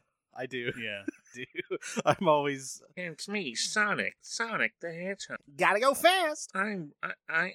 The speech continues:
Speaker 3: I like to run fast. I like to run fast. Got a jam, clam.
Speaker 2: That's, uh, Snaggle.
Speaker 1: <laughs> That's like
Speaker 3: Oh,
Speaker 1: Sammy
Speaker 3: God, it is
Speaker 1: Davis
Speaker 3: as well, isn't
Speaker 1: Junior
Speaker 3: it?
Speaker 1: voicing Sonic. <laughs>
Speaker 3: I'm
Speaker 2: Oh,
Speaker 3: Sonic.
Speaker 2: yeah, yeah, yeah.
Speaker 3: I'm,
Speaker 2: Oh,
Speaker 3: I'm
Speaker 2: man.
Speaker 3: Sonic the
Speaker 1: Sonic the
Speaker 3: Hedgehog.
Speaker 1: Hedgehog,
Speaker 3: I gotta go
Speaker 1: baby.
Speaker 3: fast. Zippy even.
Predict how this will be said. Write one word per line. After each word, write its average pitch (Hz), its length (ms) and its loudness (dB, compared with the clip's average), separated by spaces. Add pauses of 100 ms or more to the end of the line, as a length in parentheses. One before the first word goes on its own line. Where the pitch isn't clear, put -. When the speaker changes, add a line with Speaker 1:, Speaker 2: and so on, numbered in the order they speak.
Speaker 3:
I 151 220 4
like 120 260 0
to 139 120 -6
run 131 600 -4
fast. 170 500 -12 (220)
I 185 40 2
like 196 180 -2
to 131 120 -6
run 143 440 -2
fast. 175 720 -6 (340)
Got 185 220 2
a 180 100 4 (180)
jam, 151 640 0
clam. 117 840 -4 (240)
Speaker 2:
That's, 120 340 -6
uh, 110 200 -6
Snaggle. 117 540 -4 (120)
Speaker 1:
<laughs> - 140 -4
That's 220 140 2
like 240 160 4
Speaker 3:
Oh, - 100 8
Speaker 1:
Sammy 135 160 8
Speaker 3:
God, 117 80 8
it - 100 8
is 117 140 8
Speaker 1:
Davis 107 160 6
Speaker 3:
as - 40 4
well, 113 140 6
isn't 117 220 2
Speaker 1:
Junior 113 160 2
Speaker 3:
it? 101 80 -4
Speaker 1:
voicing 117 400 -6
Sonic. 120 680 -4
<laughs> - 300 -12
Speaker 3:
I'm 247 160 8
Speaker 2:
Oh, 175 260 10
Speaker 3:
Sonic. 277 300 12
Speaker 2:
yeah, 151 140 6
yeah, 156 60 2 (120)
yeah. - 60 6
Speaker 3:
I'm, 247 100 8
Speaker 2:
Oh, 285 100 2 (100)
Speaker 3:
I'm 226 80 4
Speaker 2:
man. 233 80 6
Speaker 3:
Sonic 262 580 8
the 240 100 12
Speaker 1:
Sonic 240 320 12
the 175 160 10
Speaker 3:
Hedgehog. 170 160 8
Speaker 1:
Hedgehog, 170 560 6
Speaker 3:
I - 40 0
gotta 254 300 10
go - 140 10
Speaker 1:
baby. 175 140 8
Speaker 3:
fast. 262 840 8
Zippy 269 400 4
even. 202 600 2